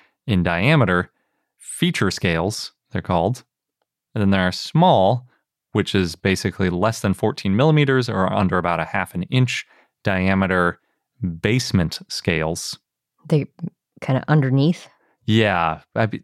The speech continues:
Speaker 1: not re-, I don't know. I don't know why they're called basement scales. It's kind of a weird name.
Speaker 2: They get hidden under the feature
Speaker 1: <laughs>
Speaker 2: scales 'cause they're not being featured.
Speaker 1: Yeah, I think that's it. The feature
Speaker 2: You go to
Speaker 1: scales
Speaker 2: the basement,
Speaker 1: <laughs> Yeah.
Speaker 2: you scales.
Speaker 1: Yeah,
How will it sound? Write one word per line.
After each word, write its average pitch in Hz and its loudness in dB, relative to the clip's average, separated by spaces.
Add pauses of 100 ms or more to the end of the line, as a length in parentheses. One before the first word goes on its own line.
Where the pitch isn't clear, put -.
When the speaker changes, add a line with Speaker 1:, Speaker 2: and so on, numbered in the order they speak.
Speaker 1:
not 127 2
re-, 98 -4
I 117 0
don't 131 4
know. 87 2
I 85 0
don't 143 2
know 180 4
why 143 2
they're 107 0
called 95 -4
basement 87 -2
scales. 80 -4
It's 76 -12
kind 117 -4
of 98 -4
a 90 -4
weird 85 -4
name. 82 -2
Speaker 2:
They 156 0
get 139 0
hidden 156 0
under 156 2
the 135 -4
feature 143 2
Speaker 1:
<laughs> - -4
Speaker 2:
scales 170 2 (320)
'cause 151 -2
they're 135 0
not 143 -2
being 147 0
featured. 165 0
Speaker 1:
Yeah, 127 4
I 104 2
think 117 -2
that's 92 0
it. 82 -4
The 98 -2
feature 175 2
Speaker 2:
You 185 2
go 180 4
to 180 2
Speaker 1:
scales - -6
Speaker 2:
the - -10
basement, 147 -4
Speaker 1:
<laughs> 196 0
Yeah. 143 0
Speaker 2:
you 156 4
scales. 143 0 (160)
Speaker 1:
Yeah, 110 -2